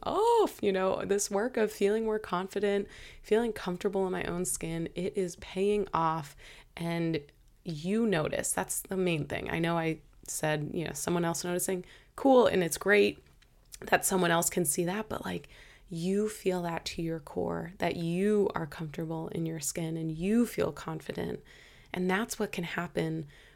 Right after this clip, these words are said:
when you improve your body image and increase your self-esteem and improve your mental health,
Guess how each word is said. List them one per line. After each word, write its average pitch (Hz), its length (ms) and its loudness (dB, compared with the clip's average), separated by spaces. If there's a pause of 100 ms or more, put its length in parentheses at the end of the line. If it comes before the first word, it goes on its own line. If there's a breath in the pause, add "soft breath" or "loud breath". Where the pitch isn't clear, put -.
when 180 300 4
you 185 180 4
improve 170 420 -2
your 165 120 -2
body 160 340 -6
image 160 400 -4
and 170 100 -4
increase 185 500 0
your 180 80 0
self-esteem 160 920 -2 (320 loud breath)
and 185 120 -4
improve 254 520 2
your 202 120 2
mental 190 420 2
health, 226 580 -4